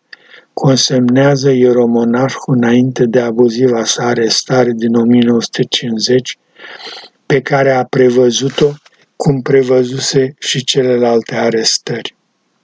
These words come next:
Un semn de ostilitate față de părintele Arsenie Boca ar trăda și recenta încercare, constatată în articolul din două mii nouăsprezece,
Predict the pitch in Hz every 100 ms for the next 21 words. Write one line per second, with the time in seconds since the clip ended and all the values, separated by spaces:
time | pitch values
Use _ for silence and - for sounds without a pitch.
0 | _ _ _ - 147 143 - 175 180 151
1 | 147 135 - - 127 120 - 165 151 131
2 | - 131 - 113 123 - 123 127 147 143
3 | 127 127 120 - 143 127 113 104 131 127
4 | 156 156 _ _ _ - 143 139 - 143
5 | 135 165 185 - 156 143 135 175 180 160
6 | 143 131 - 120 113 120 120 120 143 -
7 | 123 120 - 123 - 147 147 123 117 117
8 | - 147 135 123 113 117 117 120 127 123
9 | 117 113 113 117 120 - - 120 139 131
10 | 151